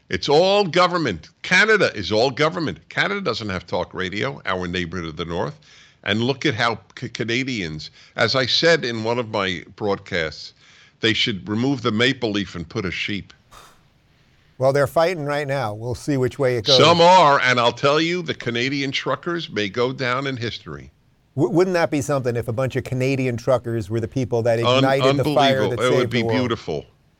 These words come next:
Speaker 2: Dennis, you know,
Speaker 1: Beautiful.
Speaker 2: you said, uh, this is gonna be the last thing, and then we're gonna keep you for one more set. We're gonna do a special segment on locals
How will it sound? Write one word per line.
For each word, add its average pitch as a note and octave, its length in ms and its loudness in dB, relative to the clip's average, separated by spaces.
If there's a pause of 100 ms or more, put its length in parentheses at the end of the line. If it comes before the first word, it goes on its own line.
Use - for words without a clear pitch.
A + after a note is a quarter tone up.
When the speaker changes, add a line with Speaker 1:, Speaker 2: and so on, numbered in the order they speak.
(400)
Speaker 2:
Dennis, F#3+ 240 2
you C3 140 2
know, F#3 180 2
Speaker 1:
Beautiful. - 220 -8
Speaker 2:
you F3 60 0
said, A3 460 2
uh, D#3 240 2
this D3+ 180 -4
is D#3+ 60 -10
gonna D#3+ 120 -2
be C#3+ 80 -2
the B2+ 80 2
last C#3 360 2
thing, C3+ 160 -2
and A#2+ 80 -4
then B2 100 -4
we're B2 120 -2
gonna A#2 140 -2
keep D#3 220 -4
you C3+ 100 0
for B2+ 120 -4
one C3+ 240 0
more B2+ 160 0
set. C3+ 180 -2
We're A#2+ 80 0
gonna C3 140 -2
do C3+ 60 2
a A#2 40 0
special F3 460 -2
segment C3 480 -2
on B2 240 -2
locals A#2 500 -2